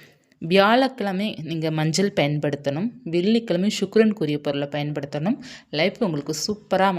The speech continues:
அமையும். இப்ப வியாழக்கிழமையை வந்து நம்ம பயன்படுத்தும் போது,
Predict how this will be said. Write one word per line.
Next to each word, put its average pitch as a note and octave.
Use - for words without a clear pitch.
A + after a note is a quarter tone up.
அமையும். C#3
இப்ப -
வியாழக்கிழமையை A3
வந்து G3+
நம்ம G#3
பயன்படுத்தும் D3+
போது, B2+